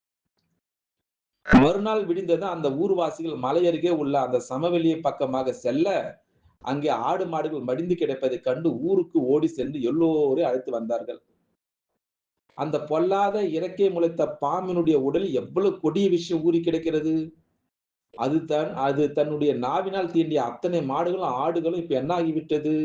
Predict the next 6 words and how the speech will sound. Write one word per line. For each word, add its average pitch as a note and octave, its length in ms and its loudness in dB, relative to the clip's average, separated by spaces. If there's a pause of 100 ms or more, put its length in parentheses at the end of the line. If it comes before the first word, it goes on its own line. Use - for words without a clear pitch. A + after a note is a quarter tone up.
(720)
இப்போது D3 440 6
என்ன E3 360 -2
கொடூரமான E3+ 720 0
மாறுதல் E3 440 0
அடைந்து D#3+ 240 -2
விட்டன. D3+ 380 -2